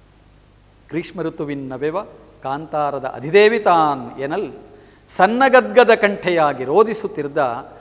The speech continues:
ವೈದೇಹಿಯನ್ನು ಕಂಡನು. ಸನ್ನಗದ್ಗದ ಕಂಠೆ, ಗದ್ಗದ ಕಂಠ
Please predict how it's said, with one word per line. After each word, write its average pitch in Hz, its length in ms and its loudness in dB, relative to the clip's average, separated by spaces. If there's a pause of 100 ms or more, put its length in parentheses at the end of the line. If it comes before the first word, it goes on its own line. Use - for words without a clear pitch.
(260)
ವೈದೇಹಿಯನ್ನು 196 960 -2
ಕಂಡನು. 120 300 -16 (800)
ಸನ್ನಗದ್ಗದ 160 1080 -8
ಕಂಠೆ, 127 280 -14 (880)
ಗದ್ಗದ 175 500 0
ಕಂಠ 202 360 -2